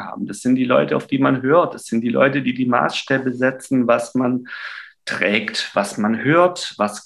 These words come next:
cool ist, was nicht cool ist. Auf einmal fängt der Mobber an, immer mehr Macht, äh, zu kriegen und, ähm, und, äh, die, die, diejenigen dann halt eh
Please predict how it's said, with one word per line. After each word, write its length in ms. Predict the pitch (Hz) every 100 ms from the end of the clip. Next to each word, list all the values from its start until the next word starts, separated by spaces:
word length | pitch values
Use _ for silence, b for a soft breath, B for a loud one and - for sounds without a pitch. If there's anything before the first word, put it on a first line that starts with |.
| -
cool 200 | 175 185
ist, 280 | 156 147 -
was 220 | 101 -
nicht 280 | 123 123 - -
cool 180 | 117 117
ist. 340 | 113 - _ B B B B
Auf 220 | - 104 -
einmal 320 | 135 156 156
fängt 340 | - 123 120
der 120 | 110
Mobber 360 | 101 117 135 -
an, 120 | 123
immer 220 | 135 170
mehr 220 | 143 131 123
Macht, 480 | 135 175 - -
äh, 280 | - 156 151
zu 200 | - 143
kriegen 640 | - - 170 180 190 190 -
und, 520 | - 131 127 123 -
ähm, 480 | 123 117 117 117 117 _ _ _ _ _ _ _ _ - B B B _ _
und, 400 | - 117 117 -
äh, 240 | - 123 - - _ _ _ _ -
die, 140 | 156 147
die, 600 | 151 147 - - - -
diejenigen 720 | - 127 139 147 151 147 151
dann 200 | 147 139
halt 140 | 139
eh 200 | 104 143